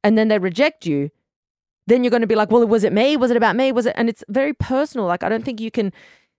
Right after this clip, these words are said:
s-, expect someone to tell you what they want from date one. But you can be honest with what you want so they can sit with that and think about how they want to proceed,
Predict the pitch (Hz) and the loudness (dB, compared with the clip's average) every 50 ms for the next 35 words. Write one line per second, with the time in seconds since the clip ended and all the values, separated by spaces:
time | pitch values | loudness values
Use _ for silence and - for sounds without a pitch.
0 | _ _ _ _ _ _ _ - - _ _ - 214 - - - - - - - | _ _ _ _ _ _ _ -20 -20 _ _ -6 -6 -6 -6 -10 -16 -4 0 0
1 | 220 220 - - 240 208 196 - - - 202 190 180 170 180 - - 175 175 175 | 0 0 0 -2 -2 -2 -2 -4 -4 -4 -2 0 0 0 -2 -2 -2 -2 -2 -2
2 | 156 165 - 180 160 151 143 165 151 143 - - 147 165 147 120 80 64 - - | -4 -4 -6 -6 -8 -4 -2 -2 -2 -2 -2 -4 -4 -4 -2 -2 -4 -8 -14 -18
3 | - _ _ _ _ _ _ _ - 151 - 165 170 - - - - - 208 185 | -20 _ _ _ _ _ _ _ -6 -6 -6 -6 -10 -12 -12 -16 -10 -6 -2 0
4 | 190 196 196 190 196 208 - - 190 185 - - 175 170 160 - - 160 - - | 0 2 2 0 0 -2 -4 -6 -8 -6 -4 -4 -4 -4 -4 -6 -8 -10 -8 -6
5 | 151 - - 156 139 143 156 175 202 196 151 151 123 90 - - - - - - | -6 -6 -6 -8 -8 -4 0 0 0 2 0 0 -2 -4 -6 -12 -18 -20 -20 -20
6 | _ _ _ _ _ _ _ _ _ - - 185 156 151 160 151 - 160 156 - | _ _ _ _ _ _ _ _ _ -8 -4 -2 0 0 0 -2 -2 -6 -10 -10
7 | - - 165 - - - - 135 113 - - _ _ _ _ _ _ _ _ - | -10 -12 -12 -12 -12 -8 -6 -4 -4 -4 -6 _ _ _ _ _ _ _ _ -10
8 | 151 - - 156 139 - 139 131 90 - 151 135 127 135 131 131 139 135 127 - | -10 -8 -8 -8 -8 -6 -6 -6 -6 -6 -6 -6 -6 -4 -4 -4 -4 -6 -6 -8
9 | - 135 110 113 - - 127 98 82 - | -8 -8 -8 -8 -8 -8 -8 -8 -10 -12